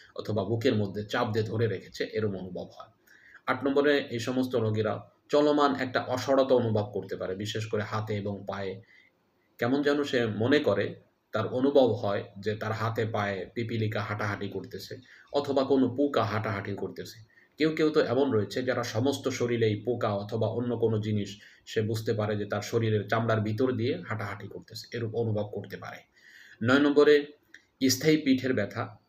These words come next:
যা রোগীর মেরুদণ্ডে বিশেষ করে এবং নিচের অংশে এই ব্যথাগুলো, কোনো কারণ ছাড়াই ব্যথাগুলো অনুভব করতে থাকে। দশ নম্বরে, শরীরের পেশিতে অবিরাম ব্যথা হওয়া। এগারো নম্বরে, মহিলাদের চুল পড়ে যাওয়া,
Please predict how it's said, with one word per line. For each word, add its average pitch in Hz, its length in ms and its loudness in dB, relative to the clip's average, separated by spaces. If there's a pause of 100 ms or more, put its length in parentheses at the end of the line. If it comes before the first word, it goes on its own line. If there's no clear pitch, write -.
(120)
যা 113 140 4
রোগীর 110 260 2
মেরুদণ্ডে 110 520 4
বিশেষ 104 320 -4
করে 110 300 -4 (280)
এবং 113 220 0
নিচের 120 280 2
অংশে 104 260 0
এই 104 100 2
ব্যথাগুলো, 110 500 -2
কোনো 113 240 2
কারণ 131 300 2
ছাড়াই 131 280 2
ব্যথাগুলো 104 420 0
অনুভব 95 240 -6
করতে - 280 -10
থাকে। - 280 -20 (460)
দশ 110 260 2
নম্বরে, 110 440 0
শরীরের 123 480 0
পেশিতে 131 520 2
অবিরাম 127 360 4
ব্যথা 98 240 -4
হওয়া। - 400 -8 (880)
এগারো 117 260 2
নম্বরে, 110 640 0
মহিলাদের 131 540 4
চুল 143 220 0
পড়ে 101 160 2
যাওয়া, - 240 -8